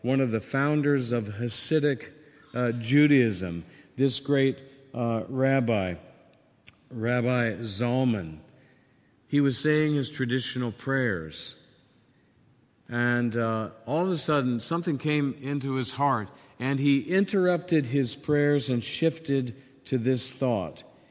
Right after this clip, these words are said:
He said, uh, "Lord, I do not want your paradise. I do not want the coming world. I want you."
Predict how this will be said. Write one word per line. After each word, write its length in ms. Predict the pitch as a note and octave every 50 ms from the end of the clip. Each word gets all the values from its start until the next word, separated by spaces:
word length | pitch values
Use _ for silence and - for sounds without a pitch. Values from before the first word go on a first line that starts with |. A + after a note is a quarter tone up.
| _ _ _
He 160 | - C#3 C#3
said, 480 | C3 B2 - - D3+ C#3 C#3 C3 B2 C3+
uh, 160 | C#3 C3 B2 - - -
"Lord, 500 | F3+ F#3 F#3 F#3+ F#3 F3 D3+ A#2+ G2+ F2+ - - - - - - - - - -
I 160 | - F3 G#3
do 220 | G#3+ F3 F#3 G3+ G#3
not 380 | G3+ G3+ F#3+ G3 F#3+ - -
want 560 | E3 D#3 F3+ G3 G3+ G3 F3 D#3+ - - - - - - - - - - _ _ _ _ _ _
your 280 | - D3 E3+ F3+ G3 F#3
paradise. 1300 | C#3+ - - G3 G3 F#3 F3+ F3 E3 D3 C#3 B2 A2+ G2+ G2 F#2+ - - - - - - - - - - - - - _ _ _ _ _ _ _ _ _ _ _ -
I 200 | C#3+ E3+ F#3 G3
do 200 | F3+ F3+ F#3+ F#3+
not 400 | F#3+ F#3+ F#3 F3+ D#3+ B2+ A#2 C3
want 480 | C#3+ D#3 E3+ E3+ E3+ E3+ D#3 C3+ - - - - C3+ C#3
the 120 | D3 D#3+ D3+
coming 600 | D#3+ - - E3 E3+ E3+ F3 E3+ E3 D#3 C#3 C3
world. 600 | C#3 D3 D3 C#3 B2+ A2+ F#2+ E2 D#2+ D#2+ - - - - - _ _ _ _ _ _ _ _ _ _ _ _ _ _ _ _ _ _ _ _ _ _ _ - -
I 200 | - B2 C#3 C#3+
want 380 | C#3+ C3+ C#3 C#3 C3+ C#3 B2+ -
you." 520 | G#2+ G#2 A2 A#2+ C3 C3 A#2+ A2 F2 D2+